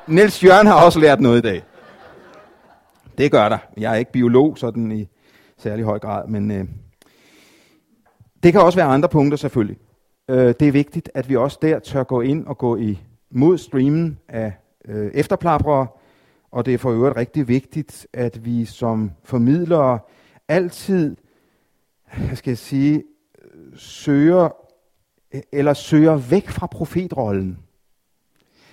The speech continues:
Jeg synes, der er nogle gange i nogle kristne miljøer, nogle formidlere, som, som bygger deres egen profetrolle op.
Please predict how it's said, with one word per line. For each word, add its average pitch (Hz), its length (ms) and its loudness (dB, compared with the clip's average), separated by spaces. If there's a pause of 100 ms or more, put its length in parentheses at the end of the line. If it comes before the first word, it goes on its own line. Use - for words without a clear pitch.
Jeg 160 100 -8
synes, 226 300 0
der 208 80 -2
er 165 200 0
nogle 185 220 0
gange 170 220 -2
i 170 40 -2
nogle 160 160 -2
kristne 156 400 -6
miljøer, 147 480 -2 (460)
nogle 165 340 4
formidlere, 170 800 0
som, 147 300 -8
som 139 220 -6
bygger 170 340 0
deres 131 260 -4
egen 139 300 -8
profetrolle 151 840 -6
op. - 200 -2